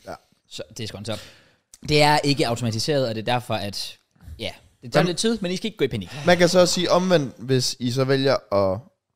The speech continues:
Speaker 1: ikke abonnere længere, så går der nok også et par dage, før I rører ud af Discorden igen.
Speaker 2: Ja,
Speaker 1: Så
Speaker 2: ja.
Speaker 1: det går, det går lige op.
Speaker 2: Ja, lige præcis. <laughs> Så I
Speaker 1: Ja.
Speaker 2: får nok noget ud af det alligevel.
Speaker 1: Ja, ja.
Speaker 2: Øhm, ja, og faktisk generelt var det en god idé måske lige at tage sådan nogle question-, nogle, nogle, nogle, en Q and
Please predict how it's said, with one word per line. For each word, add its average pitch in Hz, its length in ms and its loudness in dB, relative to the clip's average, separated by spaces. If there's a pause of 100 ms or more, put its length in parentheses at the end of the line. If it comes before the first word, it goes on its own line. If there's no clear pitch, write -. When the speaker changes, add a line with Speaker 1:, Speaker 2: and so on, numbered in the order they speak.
(460)
Speaker 1:
ikke 139 320 2
abonnere 104 440 2
længere, 139 480 2
så - 160 -4
går - 360 0
der 107 80 0
nok 104 200 2
også 110 260 2
et 101 80 -8
par 107 200 -6
dage, 101 180 -2
før 98 200 -4
I 82 100 -4
rører 101 200 -2
ud 160 140 2
af 143 120 4
Discorden 82 380 -12
igen. 78 160 -12
Speaker 2:
Ja, 110 60 -10
Speaker 1:
Så 113 60 -4
Speaker 2:
ja. 107 60 0
Speaker 1:
det 101 100 -2
går, 120 240 8
det 127 120 0
går 131 120 8
lige 139 220 6
op. - 80 -4 (260)
Speaker 2:
Ja, 101 80 -12 (360)
lige 127 100 -10
præcis. 107 260 -8
<laughs> - 260 -12
Så - 100 -4
I - 40 2
Speaker 1:
Ja. - 100 -2
Speaker 2:
får 123 60 -6
nok 123 180 -4
noget 120 220 -6
ud 117 40 -8
af 110 120 -4
det 98 40 -8
alligevel. 101 340 -6 (120)
Speaker 1:
Ja, 113 120 4 (400)
ja. 120 140 0
Speaker 2:
Øhm, 107 220 -2 (680)
ja, 131 240 2
og 127 80 2
faktisk 147 240 0
generelt 123 320 -2
var 107 60 -6
det 107 200 -8
en 117 60 -10
god 123 160 -4
idé 110 40 -6
måske 110 180 -6
lige 117 60 -6
at 113 60 -8
tage 107 120 -8
sådan 110 80 -10 (120)
nogle 98 160 -8 (180)
question-, 107 420 -10
nogle, 104 240 -8
nogle, 107 160 -14 (300)
nogle, 113 200 -10
en 120 80 -10
Q - 100 -8
and 165 140 -2